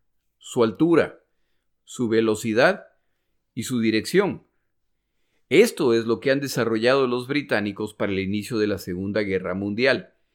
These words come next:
y es este nivel de desarrollo el que les da la ventaja contra los alemanes en la batalla de Gran Bretaña. Los estadounidenses se han comprometido a apoyar a los británicos en su lucha contra Alemania.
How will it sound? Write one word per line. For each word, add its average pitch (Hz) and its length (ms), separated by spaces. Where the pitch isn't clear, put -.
y 110 140
es 107 120
este 180 300
nivel 147 320
de 147 60
desarrollo 120 580
el 101 100
que 113 120
les 104 140
da 123 120
la 131 120
ventaja 113 560
contra 110 280
los 95 220
alemanes 98 720
en 98 160
la 95 80
batalla 107 460
de 101 120
Gran 95 220
Bretaña. 92 540
Los 156 180
estadounidenses 185 720
se 220 80
han 214 80
comprometido 175 720
a 160 40
apoyar 139 380
a 156 40
los 127 220
británicos 139 720
en 117 100
su 107 160
lucha 120 380
contra 107 320
Alemania. 95 580